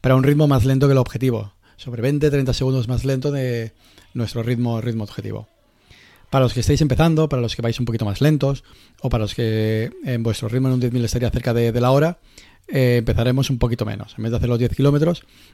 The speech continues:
haremos ocho kilómetros. La semana pasada íbamos a siete, ahora aumentaremos a ocho. Vamos a ir en poco a poco. Eh, lo que os quiero es a todos la semana que viene que estéis preparados para, para continuar. No hagáis como,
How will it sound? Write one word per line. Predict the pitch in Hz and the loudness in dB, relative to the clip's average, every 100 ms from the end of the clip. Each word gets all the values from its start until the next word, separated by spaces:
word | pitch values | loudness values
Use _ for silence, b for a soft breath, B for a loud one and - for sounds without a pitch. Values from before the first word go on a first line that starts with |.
| B | B
haremos | - 143 139 | 0 2 2
ocho | 123 120 | 0 -2
kilómetros. | 107 98 104 98 107 - _ b b b _ | -2 -4 -6 -10 -14 -20 _ b b b _
La | 127 | -4
semana | - 120 127 | -2 0 0
pasada | 120 - 117 117 113 - - | 0 0 0 0 -2 -6 -6
íbamos | 123 120 | -4 -2
a | 131 | 0
siete, | 180 175 196 208 b b b b | 0 2 -2 -4 b b b b
ahora | - 135 | -2 0
aumentaremos | 131 113 117 117 107 | 0 0 0 -2 -4
a | |
ocho. | 110 - 120 - B B B | -8 -10 -14 -18 B B B
Vamos | 139 143 127 | 0 0 2
a | 131 | 2
ir | 139 | 2
en | 147 123 117 110 | 0 0 -2 0
poco | 135 117 | -2 0
a | |
poco. | 101 113 - - b b b b b _ | -4 -10 -14 -20 b b b b b _
Eh, | 127 | 0
lo | 120 | 0
que | 123 120 | 2 0
os | - | 2
quiero | 147 151 | 2 4
es | 147 | 2
a | 139 | 0
todos | 123 143 139 | -2 -2 -2
la | 127 | -2
semana | 117 120 120 | -2 -4 -2
que | 127 | 0
viene | 147 165 208 - _ _ _ _ _ - - | 0 0 -4 -12 _ _ _ _ _ -20 -8
que | - | -8
estéis | 101 123 120 - B B B | -4 -2 -2 -4 B B B
preparados | - 127 127 147 143 | -6 -2 2 2 0
para, | 135 123 | 0 0
para | 113 | 0
continuar. | 113 98 101 104 101 - B B B B - | -4 -4 -4 -4 -6 -12 B B B B -2
No | 127 | 0
hagáis | 117 120 113 | 2 0 -2
como, | 127 123 120 117 113 113 113 | -2 0 2 2 0 -2 -4